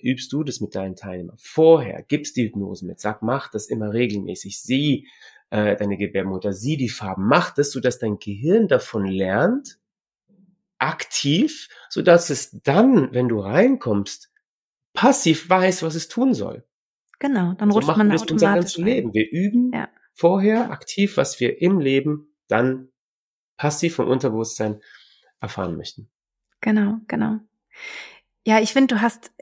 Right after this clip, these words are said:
Speaker 2: viele tolle, ähm, Übungen in deinem Buch. Ich glaub, das ist auch was, was unsere beiden, äh, Bücher so ein bisschen unterscheidet. Also deins ist sozusagen, äh, oder könnte wie so ein Pendant sein, weil du,
Speaker 1: Mhm.
Speaker 2: ähm, weil du halt auch ganz viele praktische Sachen einfach, ähm, einfach beibringst.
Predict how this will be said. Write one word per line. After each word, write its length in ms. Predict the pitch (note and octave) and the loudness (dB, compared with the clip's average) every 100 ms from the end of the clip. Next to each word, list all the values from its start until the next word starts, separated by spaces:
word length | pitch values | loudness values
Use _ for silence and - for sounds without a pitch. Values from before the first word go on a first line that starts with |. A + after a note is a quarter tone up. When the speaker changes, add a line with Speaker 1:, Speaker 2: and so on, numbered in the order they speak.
| - | -18
Speaker 2:
viele 460 | - - C4 C4+ A#3+ | -16 -2 0 2 0
tolle, 560 | - A#3 A3 G#3+ G#3+ - | 0 -2 0 0 0 0
ähm, 300 | G3+ G3 F#3+ | 2 2 2
Übungen 460 | A3 G3+ G3 F#3+ F3 | 0 2 4 4 2
in 120 | F3+ | 2
deinem 300 | F3+ F3+ F#3 | 2 4 2
Buch. 240 | F#3 A#3+ | 4 0
Ich 140 | - - | 0 2
glaub, 180 | G3+ G3+ | 2 2
das 140 | G#3 | -6
ist 100 | G#3 | -4
auch 160 | G3 - | -4 -2
was, 180 | G3 | -2
was 160 | G#3 G3 | -2 -4
unsere 300 | G#3 G#3 G3+ | 0 0 2
beiden, 460 | F#3+ G3 G3+ G3 G3 - - - | 2 4 4 4 0 -14 -16 0
äh, 160 | G3+ | 2
Bücher 340 | F#3+ A#3 A#3 A3 | 4 2 2 2
so 80 | G#3 | 4
ein 100 | G3+ | 2
bisschen 260 | G#3+ G3+ | 2 0
unterscheidet. 680 | G3 G3 - F#3 F#3+ B3 - | 0 -2 -2 0 2 0 0
Also 160 | G3 | -2
deins 360 | F#3+ G3 G#3+ G#3 - - | 2 4 4 2 -10 -6
ist 160 | G#3+ G#3 | -4 0
sozusagen, 680 | G#3+ G#3 G3 G3 G3+ G3+ G3+ - - - | -2 -2 -2 0 4 2 0 -10 -18 -8
äh, 160 | F3 - - | -6 -6 0
oder 180 | G#3+ G3+ | 4 4
könnte 560 | G3+ A#3 C4 G#3+ F#3 - | 4 4 4 4 2 2
wie 160 | G3 G#3 | 0 4
so 80 | G#3 | 6
ein 160 | G#3 | 6
Pendant 500 | G#3 G3 F#3 G3+ B3 | 6 4 6 6 6
sein, 420 | F3 D#3+ F#3 A#3 B3 - - - | 2 2 2 2 0 -12 -16 2
weil 180 | F#3 | 4
du, 160 | F#3+ G3+ | 6 6
Speaker 1:
Mhm. 60 | G3 | 6
Speaker 2:
ähm, 440 | G3+ G3 G3 F#3+ - F#3+ | 6 6 6 4 0 2
weil 160 | G3 | 4
du 80 | G3+ | 6
halt 160 | G3+ - | 4 2
auch 100 | F3+ | 2
ganz 240 | G3+ G#3 | 2 2
viele 220 | - B3+ | 2 2
praktische 480 | B3 A3 A3 B3 G3+ | 2 -2 0 -2 0
Sachen 560 | G3 G3+ G#3+ G3+ G3 - | 0 0 2 2 0 0
einfach, 520 | G3+ G3 G3 G3 - | 2 2 2 -2 -4
ähm, 300 | - F#3+ F#3+ - | -2 2 2 2
einfach 300 | F#3+ F#3 - | 0 0 -4
beibringst. 680 | D#3+ E3 F#3+ A#3+ C4 D4+ | 0 0 0 -2 -2 -4